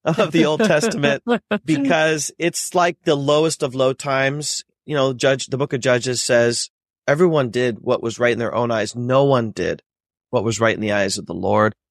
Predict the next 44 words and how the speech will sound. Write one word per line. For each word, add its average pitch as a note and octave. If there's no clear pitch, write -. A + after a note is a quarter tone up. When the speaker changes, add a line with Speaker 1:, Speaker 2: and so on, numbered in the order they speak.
Speaker 1:
This G#3+
was F4+
a F4
pretty C#3+
dark A#2+
period A2+
of G2
Israel's G2
history. -
And C3+
God F3
raises E3
up D3+
these C3
temporary D#3
leaders, B2+
but C#3+
even A3+
as F#3
temporary F3
leaders, B2+
they C3+
are B2+
the B2
leaders A2+
of G#2+
Israel. G2+
And C3+
so C#3+
you C3+
have A#2+
Gideon, C#3
famous B2
for A#2
the A2
Gideon's A2+
Bible, B2+
right? A#2
You A#2+
have A2+
Samson, B2+
who's A2+
this A2+
Herculean A#2+